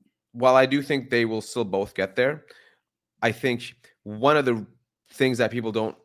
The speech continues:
necessarily talk about too much is, I mean, first of all, Solana wouldn't exist without Ethereum.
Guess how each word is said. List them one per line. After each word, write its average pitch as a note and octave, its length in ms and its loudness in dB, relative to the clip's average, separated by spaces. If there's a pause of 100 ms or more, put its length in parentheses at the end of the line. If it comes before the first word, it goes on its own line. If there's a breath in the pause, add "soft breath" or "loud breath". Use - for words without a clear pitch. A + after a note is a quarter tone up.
(100)
necessarily G#2+ 680 -6 (100)
talk C#3+ 260 0
about G2 220 -4
too F#2+ 120 -12
much G2 220 -10
is, F#2 220 -12 (880 soft breath)
I B2+ 40 -6
mean, B2+ 140 0
first F3 300 -2
of C3+ 80 -4
all, A2 100 0
Solana B2+ 360 -2
wouldn't G#2+ 200 -4
exist F#2 320 -8
without F#2 180 -6
Ethereum. G#2 580 -6